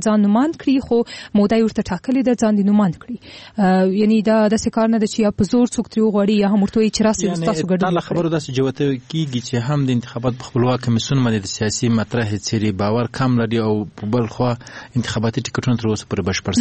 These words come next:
Speaker 2: سوي نه دي. حق پرسته داسې کسانو هم ځانونه کاندید کړي دي چې د ولسي جرګې، اه، په انتخاباتو کې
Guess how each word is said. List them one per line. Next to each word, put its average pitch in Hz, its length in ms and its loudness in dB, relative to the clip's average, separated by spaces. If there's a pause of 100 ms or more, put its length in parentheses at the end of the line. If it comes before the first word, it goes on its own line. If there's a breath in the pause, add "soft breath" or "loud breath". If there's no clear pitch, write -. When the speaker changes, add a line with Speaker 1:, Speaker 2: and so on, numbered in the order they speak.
Speaker 2:
سوي 202 180 0
نه 202 80 -4
دي. - 60 -2 (440 loud breath)
حق - 160 -16
پرسته 233 380 0 (760 loud breath)
داسې 233 300 -2
کسانو 185 400 2
هم 202 200 2
ځانونه 139 340 0
کاندید 98 320 -4
کړي 101 200 -2
دي 101 120 -2
چې - 60 -6 (100)
د - 20 4 (260)
ولسي 127 440 0
جرګې، 135 440 0 (240)
اه، 117 160 -4
په 110 160 0
انتخاباتو 113 760 -2
کې 110 440 -2